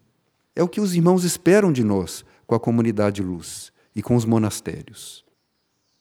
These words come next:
Então, nós temos que começar a nos relacionar e a nos ver como almas, a nos relacionar e a nos ver como partes, como membros do plano evolutivo.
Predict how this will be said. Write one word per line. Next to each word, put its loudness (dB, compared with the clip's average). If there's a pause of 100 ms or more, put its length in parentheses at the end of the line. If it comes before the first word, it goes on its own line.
(180)
Então, 0
nós 0
temos 0
que -4
começar 0 (140)
a 2
nos 2
relacionar 0
e 4
a 4
nos 2
ver 2 (220)
como 4
almas, -4 (1200)
a 4
nos 2
relacionar 2
e 4
a 8
nos 2
ver 2 (300)
como 2
partes, 0
como 2
membros 4 (380)
do 0
plano 6
evolutivo. -2